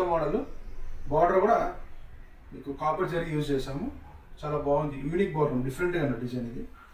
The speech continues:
ఈ శారీ మీకు ఓపెన్ చేస్తాను చూడండి ఒకసారి. ఇలా చూడండి, ఫుల్ శారీ మొత్తం ఇలా మనకి కాపర్ జరీ వస్తుంది. బోర్డర్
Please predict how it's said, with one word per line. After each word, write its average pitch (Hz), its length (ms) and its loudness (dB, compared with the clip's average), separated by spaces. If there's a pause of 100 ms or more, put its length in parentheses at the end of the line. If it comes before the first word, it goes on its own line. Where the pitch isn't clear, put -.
(960)
ఈ - 100 -16
శారీ 165 220 2 (100)
మీకు 147 180 2
ఓపెన్ 147 220 0
చేస్తాను 135 280 -2
చూడండి 117 240 -8
ఒకసారి. - 260 -12 (4000)
ఇలా 139 200 -6
చూడండి, 107 280 -10 (340)
ఫుల్ 180 280 4
శారీ 156 280 6
మొత్తం 196 220 -4 (1300)
ఇలా 131 140 -6 (160)
మనకి 117 320 -14
కాపర్ 131 300 2
జరీ 143 180 10
వస్తుంది. 156 340 -2 (540)
బోర్డర్ 139 320 -2